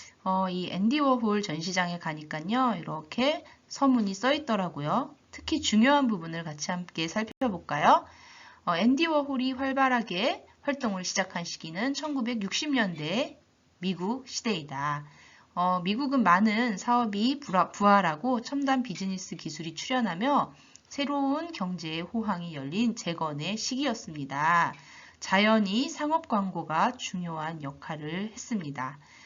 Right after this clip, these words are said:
마케팅 전략에 따라 상품은 전혀 새로운 매력과 강점을 얻을 수 있었던 것이었죠. 다양한 매체에 반복해서 노출될수록 상품의 인지도가 높아지는 것은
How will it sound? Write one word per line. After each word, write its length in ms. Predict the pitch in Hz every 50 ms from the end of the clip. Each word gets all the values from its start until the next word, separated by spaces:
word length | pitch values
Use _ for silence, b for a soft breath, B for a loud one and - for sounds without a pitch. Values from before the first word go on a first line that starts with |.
| B B B B _
마케팅 640 | - 165 - - - 302 302 294 - - 339 359 370
전략에 520 | 339 - 185 185 196 196 202 190 196 196 196
따라 320 | - 151 151 156 165 185
상품은 720 | 185 - 247 240 240 240 - 190 185 202 240 277 294 277
전혀 640 | - - - 160 165 175 185 185 170 165 175 190 196 190
새로운 460 | - 247 226 226 196 196 214 226 190
매력과 480 | 151 156 143 175 170 170 - 220 262
강점을 520 | 277 - 190 180 175 - 175 175 170 165 160
얻을 220 | 147 151 160 170
수 180 | 175 - - 226
있었던 440 | 202 170 - 147 147 - 165 175 180
것이었죠. 800 | 220 247 240 - 190 165 - - - 151 160 156 139 - - - _ B B B B B B B B B B B B B
다양한 460 | - - 202 220 262 285 294 285 262
매체에 640 | 214 208 - - - - 226 196 190 185 196 220 226
반복해서 560 | - - 170 170 175 196 190 - 196 202 190
노출될수록 920 | 175 185 175 - - 240 214 180 175 170 - - 156 - 208 247 247 -
상품의 460 | - 277 269 269 - 285 254 254 233
인지도가 560 | 180 170 180 196 190 220 233 214 202 202 202 185
높아지는 600 | 160 147 151 - 196 185 170 175 170 165 165 151
것은 420 | 147 147 147 233 269 320 339